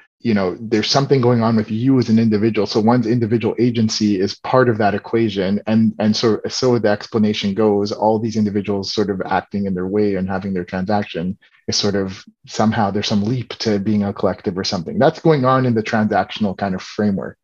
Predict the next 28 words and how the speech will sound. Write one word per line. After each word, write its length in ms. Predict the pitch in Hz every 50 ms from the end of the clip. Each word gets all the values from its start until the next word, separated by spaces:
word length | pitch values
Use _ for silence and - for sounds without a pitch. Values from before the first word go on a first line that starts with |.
| _ _ _ -
And 380 | 127 135 131 135 135 123 123 - - _ _ _ _ - 123
allyship, 560 | 147 180 208 208 190 - - - 123 110 117
again, 580 | 107 101 123 131 127 110 104 104 117 117 - _ _ _ _ _ -
it, 200 | 165 156 - _ _ _ _ - _ _ - - 135
when 180 | 147 156 156
you 80 | 147 139
think 180 | - 170 180 196
about 220 | 175 156 135 131
it 100 | 131 123
in 120 | 123 123
a 60 | 117 110
transactional 640 | - 120 107 107 107 113 101 117 - - 117 104 101
way, 320 | 98 95 98 117 131 - _ _ _ -
even 200 | 226 185 175 170
if 80 | 156 147
you 40 | 143
don't 140 | 131 120
use 140 | 123 123 113
that 180 | 117 90 85 90
word, 320 | 90 90 98 123 131 - _ _ -
allyship, 580 | 98 101 95 95 90 92 - - 101 107 - -
if 140 | 113 - -
you 100 | 110 92
just 280 | - 110 - - -
think 180 | - 101 104 -
about 380 | 95 104 95 90 78 69 - _ _ _ _ _ - - _ _ _ -
one's 760 | 110 104 101 107 104 104 101 104 104 101 - - - - _ _ -
particular, 840 | - 107 101 - 107 - - 110 101 101 101 98 98 95 92 -